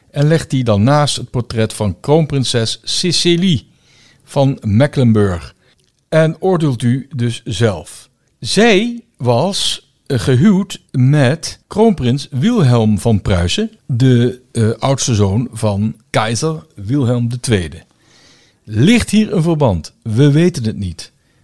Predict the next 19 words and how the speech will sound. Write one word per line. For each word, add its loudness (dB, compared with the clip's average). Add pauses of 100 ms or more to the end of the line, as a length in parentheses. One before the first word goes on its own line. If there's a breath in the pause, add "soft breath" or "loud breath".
(140)
We -2
weten 0
gewoon -2
eigenlijk -2
helemaal -4
niets. 0
Stijn, 0
jij 2
zegt -2
de -2
bewijzen 0
stapelen -2
zich -2
op. 0 (920 soft breath)
Maar 2
deze 0
geschiedenis -2
is -4
zo 0